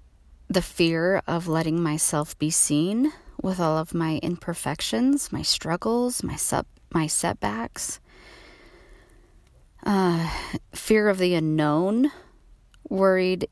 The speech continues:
if me being so open will come back to bite me somehow. You know, I've, I'm putting my name out here, and I know in following some other people in the podcast realm,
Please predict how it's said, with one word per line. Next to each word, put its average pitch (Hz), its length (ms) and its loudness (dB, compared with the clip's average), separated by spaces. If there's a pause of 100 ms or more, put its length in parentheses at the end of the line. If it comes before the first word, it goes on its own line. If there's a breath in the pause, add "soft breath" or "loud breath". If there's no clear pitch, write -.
if 185 200 2
me 180 200 2
being 170 260 2
so - 320 -2
open 165 400 0
will 175 120 0
come 165 220 -2
back 151 220 -2
to 170 140 -2
bite 147 340 0
me 208 160 0
somehow. 220 680 0
You 180 120 -2
know, 170 140 0
I've, 151 180 -4 (100)
I'm 170 140 0
putting 196 320 -2
my 165 120 2
name 160 320 0
out 190 200 0
here, 196 400 0
and - 140 -4
I 160 80 0
know 170 460 0 (840 loud breath)
in 190 100 -2
following 170 540 2
some 165 320 -2
other 170 520 0 (520 loud breath)
people 175 320 -2
in 156 100 2
the 151 80 -2
podcast 147 680 -2
realm, 147 560 0